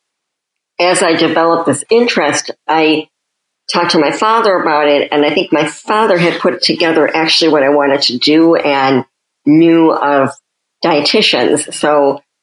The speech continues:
he really connected me with a lot of different,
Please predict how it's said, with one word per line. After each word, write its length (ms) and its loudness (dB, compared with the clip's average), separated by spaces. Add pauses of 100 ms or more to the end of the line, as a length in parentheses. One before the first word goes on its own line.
(100)
he 160 0
really 240 2
connected 560 0
me 240 2
with 340 0 (220)
a 80 0
lot 380 2
of 240 0 (460)
different, 500 0